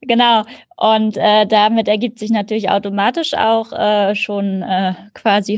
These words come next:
hobbymäßig, äh, die Verbindung von, äh, Kind und Hund. Aber als, ähm, ja, Verhaltens-, äh, Beraterin hast du dich darauf dann tatsächlich ja auch, äh, spezialisiert und, ähm, wirst auch sehr viel,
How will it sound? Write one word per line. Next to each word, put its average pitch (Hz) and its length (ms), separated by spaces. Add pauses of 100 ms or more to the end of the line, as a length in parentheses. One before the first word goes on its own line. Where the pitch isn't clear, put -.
hobbymäßig, 240 880 (420)
äh, 214 160
die 220 100
Verbindung 226 460
von, 220 260
äh, 214 140
Kind 233 220
und 214 180
Hund. 240 340 (380)
Aber 226 360
als, 214 360
ähm, 202 580 (340)
ja, 208 200
Verhaltens-, 196 680
äh, 220 360
Beraterin 220 880 (760)
hast 233 240
du 220 40
dich 226 140
darauf 214 300
dann 220 160
tatsächlich 226 400
ja 214 200
auch, 208 120 (480)
äh, 208 120
spezialisiert 226 1000
und, 247 280
ähm, 226 340
wirst 233 260
auch 220 100
sehr 214 200
viel, 220 320